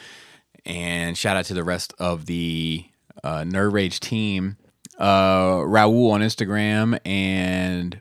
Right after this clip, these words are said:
Maryland Phil on Twitter, Dante the Destroyer on Facebook. We have uh, Manny behind the scenes. Gort helped me out with, uh, Force Sensitive, and, uh,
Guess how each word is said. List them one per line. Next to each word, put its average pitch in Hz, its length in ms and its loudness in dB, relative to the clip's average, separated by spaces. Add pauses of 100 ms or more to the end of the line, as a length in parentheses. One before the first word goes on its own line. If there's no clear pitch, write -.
Maryland 113 340 4
Phil 127 220 4
on 110 140 2
Twitter, 135 420 2
Dante 120 320 0
the 95 80 -4
Destroyer 92 440 0
on 80 140 -2
Facebook. - 800 -6
We 90 200 -6
have 85 500 -8 (680)
uh, 85 580 -2
Manny 101 360 2
behind 92 340 0
the 87 60 -4
scenes. 90 760 -4
Gort 120 260 4
helped 113 160 -2
me 104 120 0
out 101 180 2
with, 90 220 -6
uh, 90 180 0
Force 98 240 -6
Sensitive, 95 340 -6
and, 90 260 -4
uh, 85 460 -4